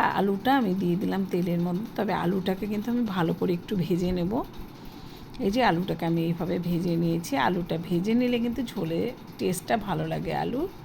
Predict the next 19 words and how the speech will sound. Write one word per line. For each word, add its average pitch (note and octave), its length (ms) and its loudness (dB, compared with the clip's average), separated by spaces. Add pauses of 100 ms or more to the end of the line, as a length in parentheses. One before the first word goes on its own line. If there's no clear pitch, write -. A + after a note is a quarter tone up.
(580)
আর A#3 140 4
এখানে C4 240 2
একটা C4+ 120 -2 (140)
মশলা G3+ 440 2
আমি B3 100 2 (100)
পেস্ট G#3 260 0 (140)
দিয়ে A3 160 2
দিলাম, A#3 180 2 (120)
সেখানে F#3 380 -2
ছিল A3 120 0 (220)
আদা, E3+ 220 2 (160)
জিরে, F3+ 320 2 (760)
লঙ্কা G3 400 2 (100)
আর G#3 80 0 (120)
ছিল G#3+ 180 -4 (160)
একটু - 200 -6 (140)
পেঁয়াজ। A#2+ 360 -2 (1800)
দিয়ে C4 220 6
এই - 40 2